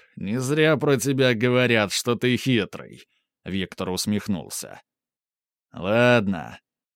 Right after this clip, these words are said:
Был ещё один диктофон, компактный, который Краба при себе всегда таскал. И там спрятал на всякий случай. Вышло удачно. Просто легенда такая, чтобы у Игоря и Вани студента вопросов не было.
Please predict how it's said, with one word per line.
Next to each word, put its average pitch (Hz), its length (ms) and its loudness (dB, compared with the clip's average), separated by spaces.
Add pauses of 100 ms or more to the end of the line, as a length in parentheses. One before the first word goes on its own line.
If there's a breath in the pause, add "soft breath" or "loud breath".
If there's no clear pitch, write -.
(420)
Был 104 360 0
ещё 143 680 4
один 107 320 0
диктофон, 95 840 -2
компактный, 113 1000 0
который 110 460 -2
Краба 117 420 0
при 117 180 -2
себе 120 460 0
всегда 101 440 -2
таскал. 92 680 -6 (440)
И 92 120 -8
там 139 280 0
спрятал 123 580 0
на 107 160 0
всякий 104 420 -4
случай. - 720 -10 (100)
Вышло 110 500 -2
удачно. 110 800 -2 (680)
Просто 131 440 0
легенда 143 560 2
такая, 101 680 0
чтобы 107 420 0
у 117 140 4
Игоря 113 380 2
и 110 160 2
Вани 110 340 2
студента 107 680 0
вопросов 110 680 0
не 98 220 -2
было. 58 340 -14